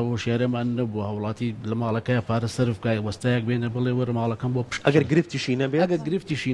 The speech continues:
Speaker 1: نەبێت.
Speaker 2: باشە.
Speaker 1: پاش، ئەڵێ، زانستیان، ئەڵێ، پاش دە ساڵ کارەبای ئەو ماڵە، ئەگەر گرفتیشی نەبێت، تۆ حساب کە ئیتر ویک پۆینتی تیە. پێویستە پاش دە ساڵ لە خانووەکەتا بیت سیانێکی ئابی بۆ بکەی.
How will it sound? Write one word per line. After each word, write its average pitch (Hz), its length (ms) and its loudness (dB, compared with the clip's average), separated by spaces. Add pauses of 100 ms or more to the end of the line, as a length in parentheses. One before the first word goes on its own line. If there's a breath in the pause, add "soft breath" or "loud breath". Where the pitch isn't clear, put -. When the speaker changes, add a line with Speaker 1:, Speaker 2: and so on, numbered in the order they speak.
Speaker 1:
نەبێت. 113 240 -2
Speaker 2:
باشە. 90 160 -2
Speaker 1:
پاش، 175 180 4 (200)
ئەڵێ، 160 180 4 (1000)
زانستیان، 139 520 4
ئەڵێ، 175 220 4
پاش 190 160 2 (100)
دە 185 140 2
ساڵ 127 160 0 (100)
کارەبای 143 420 2
ئەو 175 100 2 (100)
ماڵە، 123 300 0
ئەگەر 139 220 -6
گرفتیشی 156 460 -4
نەبێت، 160 260 2
تۆ 175 40 0 (100)
حساب 165 280 2
کە 151 100 2
ئیتر 165 240 0
ویک 131 180 -4
پۆینتی 113 320 0
تیە. 90 160 -10 (640 loud breath)
پێویستە 139 420 6
پاش 165 140 4 (100)
دە 160 120 6
ساڵ 123 200 4
لە 123 100 0
خانووەکەتا 127 500 -2 (140)
بیت 156 240 -2
سیانێکی 131 480 0
ئابی 110 300 0
بۆ 95 120 -6
بکەی. 90 180 -12